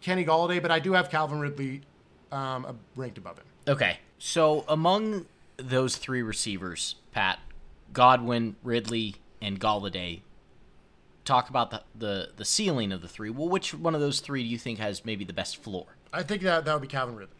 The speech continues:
Speaker 1: Calvin Ridley has, uh, to me, has the safest floor. I like Matt Ryan. I think he's a very good quarterback. He's got Julio alongside of him. I think he's a good receiver, and I think he'll get his, um, you know, in that Falcons offense. I think he'll end up taking it, overtaking Mohamed Sanu as the main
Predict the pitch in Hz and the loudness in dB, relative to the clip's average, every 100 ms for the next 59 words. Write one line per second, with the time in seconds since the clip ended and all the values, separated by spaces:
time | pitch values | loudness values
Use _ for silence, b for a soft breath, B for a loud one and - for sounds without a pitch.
0 | - - - 151 151 147 143 135 127 - | -20 -20 -10 -6 -4 -2 -2 -2 -4 -6
1 | - 143 143 147 147 143 139 - 143 123 | -10 -12 -8 -4 -2 -2 -4 -6 -6 -8
2 | - 135 135 - b b b b 147 156 | -10 -8 -8 -10 b b b b 0 2
3 | 160 165 165 160 160 160 147 147 123 127 | 2 2 0 2 2 2 0 -4 -4 -4
4 | 143 143 127 175 175 165 160 160 - 151 | -4 -4 -6 -4 -2 2 2 0 -6 -4
5 | 165 113 165 175 175 165 156 151 143 151 | -4 -2 -2 0 2 0 0 -4 -2 0
6 | 147 143 143 139 b b - 233 196 160 | 0 0 -6 -8 b b -6 -2 -2 0
7 | 202 202 - 202 196 202 165 156 151 160 | 0 0 -2 -2 0 -2 -2 -4 -4 -6
8 | 147 170 143 110 135 160 180 - b b | -4 -6 -6 -6 -4 -2 -2 -8 b b
9 | b b - 147 147 143 147 156 - - | b b -8 -4 -2 -2 -2 -6 -12 -20
10 | - - _ - - 147 151 151 156 151 | -20 -20 _ -20 -10 -4 -2 -4 -4 -6
11 | 147 139 147 143 135 139 147 135 120 120 | -4 -4 -2 -4 -4 -4 -2 -4 -8 -10
12 | 139 139 143 139 139 139 139 143 147 147 | -6 -2 -2 -4 -6 -8 -6 -8 -6 -8
13 | 135 143 139 139 139 131 139 143 143 147 | -6 -6 -4 -4 -4 -4 -4 -6 -4 -2
14 | 170 160 135 139 139 139 | -2 -4 -6 -4 -4 -4